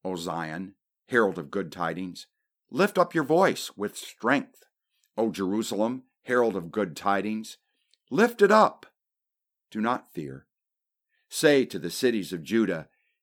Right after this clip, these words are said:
'Here is your God.' See, the Lord comes with might,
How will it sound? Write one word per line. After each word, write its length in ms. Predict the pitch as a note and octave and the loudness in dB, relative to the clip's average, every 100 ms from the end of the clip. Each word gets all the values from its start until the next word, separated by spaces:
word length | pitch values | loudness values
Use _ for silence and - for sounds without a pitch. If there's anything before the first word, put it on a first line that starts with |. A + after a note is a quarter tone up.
| _ | _
'Here 680 | _ - A3+ F#3 D#2+ - _ _ _ | _ 2 6 6 4 -2 _ _ _
is 220 | A2 A2 F#2+ | -4 -2 -2
your 140 | F2 | -4
God.' 500 | F2 A2 F2+ C#2 _ _ _ _ _ _ _ _ - - | 2 2 2 -2 _ _ _ _ _ _ _ _ -20 -12
See, 300 | - E3+ F#3+ | 2 2 4
the 100 | D#3 | 4
Lord 320 | C#3 D#3+ - | 6 4 2
comes 320 | D3 C#3 C3+ | 0 0 -2
with 220 | A#2 A2+ | -8 -10
might, 560 | F#2+ G#2 A#2 F2+ - | -4 0 2 0 -10